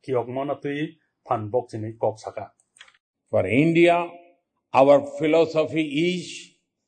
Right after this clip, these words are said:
Speaker 2: humanity first. We believe in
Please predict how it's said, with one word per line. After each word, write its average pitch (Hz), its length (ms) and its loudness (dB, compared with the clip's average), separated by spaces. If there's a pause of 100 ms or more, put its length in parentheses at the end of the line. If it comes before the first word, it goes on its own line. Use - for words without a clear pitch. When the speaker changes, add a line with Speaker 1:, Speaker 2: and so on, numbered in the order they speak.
(220)
Speaker 2:
humanity 190 920 4 (240)
first. - 480 -4 (840)
We 143 120 4 (220)
believe 262 420 6 (120)
in 123 80 -4